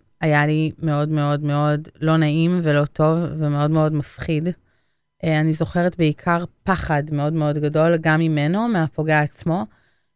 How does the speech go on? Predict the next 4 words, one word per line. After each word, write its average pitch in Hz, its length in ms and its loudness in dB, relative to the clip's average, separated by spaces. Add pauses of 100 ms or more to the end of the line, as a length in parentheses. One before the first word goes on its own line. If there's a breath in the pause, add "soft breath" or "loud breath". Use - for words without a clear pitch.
(160)
אמ, 151 540 0 (600)
גם, 165 560 2 (200)
את - 120 -8
יודעת, 160 340 -2